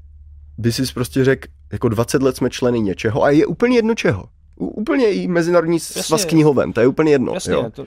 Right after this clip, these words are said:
Speaker 2: jasně.
Speaker 1: A jenom bys řekl: „Je nám to k něčemu, není nám to k něčemu, škodí nám to, benefitem z toho, referendum a m-, ani bys ho nemusel dělat nějak separátně. Dal bys to k nějakým volbám, lidi tam stejně přijdou, tak by
Speaker 2: Hmm.
Speaker 1: jenom zaškrtli je navíc jednu otázku.“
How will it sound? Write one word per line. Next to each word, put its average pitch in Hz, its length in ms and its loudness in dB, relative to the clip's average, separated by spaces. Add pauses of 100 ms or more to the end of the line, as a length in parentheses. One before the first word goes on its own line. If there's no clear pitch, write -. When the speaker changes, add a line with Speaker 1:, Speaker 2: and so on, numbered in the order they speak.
(160)
Speaker 2:
jasně. 123 280 -16 (240)
Speaker 1:
A 104 40 2
jenom 165 160 4
bys 175 100 2
řekl: 170 220 0 (300)
„Je 123 100 2
nám 208 100 4
to - 100 -2
k - 20 2
něčemu, 160 380 0
není 120 140 4
nám 147 120 0
to 147 100 -4
k 143 40 2
něčemu, 135 300 0
škodí 123 280 -2
nám 123 160 2
to, 113 220 2 (100)
benefitem 123 640 0
z - 80 -10
toho, 110 340 0
referendum 131 640 2
a 104 80 0
m-, 110 100 0 (100)
ani 113 200 0
bys 123 120 -2
ho 127 80 0
nemusel 123 400 0
dělat 123 200 2
nějak 127 180 -2
separátně. - 500 -2
Dal 98 120 2
bys 110 140 -4
to 123 100 -2
k 120 40 -2
nějakým 110 300 -2
volbám, 131 440 0
lidi 110 260 -2
tam 107 140 -2
stejně 104 240 -2
přijdou, 123 280 -2
tak 113 120 0
by 113 40 -2
Speaker 2:
Hmm. 113 40 2
Speaker 1:
jenom 113 180 0
zaškrtli 110 460 -2
je 110 100 2
navíc 110 260 0
jednu 104 180 -2
otázku.“ 131 500 -4